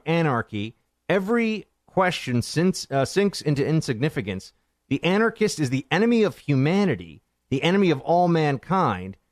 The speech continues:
and his is a deeper degree of criminality than any other. "No immigrant is allowed to come to our shores if he is an anarchist, and no paper published here or abroad should be permitted in circulation in this country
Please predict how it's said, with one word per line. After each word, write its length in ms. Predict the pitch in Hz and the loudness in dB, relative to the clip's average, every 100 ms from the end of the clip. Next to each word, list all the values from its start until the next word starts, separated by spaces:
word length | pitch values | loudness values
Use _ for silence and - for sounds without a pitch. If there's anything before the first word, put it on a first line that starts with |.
| _ - | _ -2
and 160 | 123 | 2
his 280 | 113 185 202 | 4 2 2
is 100 | 165 | 2
a 60 | 123 | 0
deeper 400 | 82 202 220 214 | 0 0 0 0
degree 340 | 160 120 175 | -2 0 0
of 140 | 160 - | 0 0
criminality 580 | 160 143 135 143 147 127 | -2 0 2 2 2 0
than 140 | 117 | -2
any 260 | 135 123 135 | 0 0 0
other. 340 | 175 110 80 _ _ _ | 0 -4 -8 _ _ _
"No 300 | 113 156 214 | 0 2 2
immigrant 440 | 160 208 156 131 123 | 2 0 2 -2 -4
is 80 | 117 | -4
allowed 300 | 131 143 127 | 0 0 0
to 80 | |
come 280 | - 156 165 | -2 -2 0
to 100 | 151 | 2
our 140 | 135 117 | 2 0
shores 400 | - 180 147 117 | -2 0 0 -2
if 120 | - | -4
he 160 | 143 | 0
is 100 | 131 | 0
an 100 | 117 - | 0 -2
anarchist, 600 | 170 180 139 92 92 - _ _ - | -2 0 -2 -6 -16 -18 _ _ -2
and 140 | 117 | 2
no 180 | 156 214 | 2 2
paper 360 | 190 185 160 143 | 2 0 0 -2
published 460 | 147 160 151 120 | -2 0 0 -4
here 260 | - 170 165 | -2 2 2
or 280 | 131 139 117 | 2 2 0
abroad 500 | 92 147 175 135 123 | 2 2 4 2 0
should 140 | 117 | -6
be 80 | 127 | -6
permitted 400 | - 117 156 147 | -2 0 2 0
in 100 | 123 | -2
circulation 720 | 139 135 113 123 165 - 143 | -2 -4 -2 -2 -2 -2 -4
in 120 | 117 | -2
this 160 | 117 - | -2 -2
country 500 | - 107 - 110 | -2 -2 -2 -6